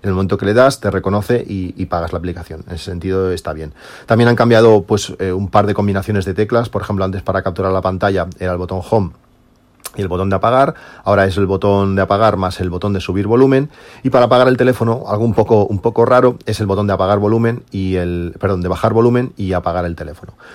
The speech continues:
Bueno, son pequeñas combinaciones de, de teclas que han cambiado y que nos tendremos que, que acostumbrar. Bueno, el resumen de, de todo esto, eh, al principio, aunque me decepcionó un poco el teléfono y, como digo, pensé hasta,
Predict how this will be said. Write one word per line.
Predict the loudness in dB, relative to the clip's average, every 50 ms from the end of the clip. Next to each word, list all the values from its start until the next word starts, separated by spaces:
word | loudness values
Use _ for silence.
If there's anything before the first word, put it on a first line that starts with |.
| -20 -12 0 2
Bueno, | 2 2 2
son | 4 4 4 6 6 4 2 2 0 -2 0
pequeñas | 0 0 2 2 0 -2 -2
combinaciones | -2 -2 -2 -2 -4 -4 -4 -4 -2 -2
de, | 0 0 0 0 0 0 -2 -2 -2 -4 -4
de | -4 -4
teclas | -4 -2 -2 -4 -6 -4
que | -6
han | -4
cambiado | -2 -2 2 2 4 4 4 2 0 -4 _ _
y | -10 -10
que | -8 -10
nos | -10 -10
tendremos | -10 -10 -8 -8 -8 -10 -12 -12
que, | -14 -14 -14 -14 -14 _
que | -12
acostumbrar. | -12 -12 -12 -16 -16 -18 -18 -18 -20 -20 -20 _ _ -20 -20 -20 -20 -20 -20 -16 0
Bueno, | 4 6 6 6 6 6
el | 6 6
resumen | 6 4 4 4 4 6 6 6 4 4 4
de, | 6 6 6 6 4
de | 2 0 0 2
todo | 4 4 6 6
esto, | 6 6 4 2 2 2 2 0 -2 -2
eh, | -2 0
al | 0 0
principio, | 2 0 0 0 0 0 2 4 4 4 4 2
aunque | 2 0 0 0 2 2 2 2 2 2 2 0 0 0
me | 0 -2
decepcionó | -2 -2 -2 -2 -4 -2 0 0 2 2 4 4 4 4 4
un | 2 2
poco | 2 0 2 2 2
el | 2
teléfono | 2 0 0 0 -2 -2 -4
y, | -4 -6 -8 -8 -8 -8
como | -8 -8 -6 -4 -2
digo, | 0 -2 -2 -2
pensé | -2 -4 -2 -2 0 0
hasta, | -2 -2 -2 -2 -2 -2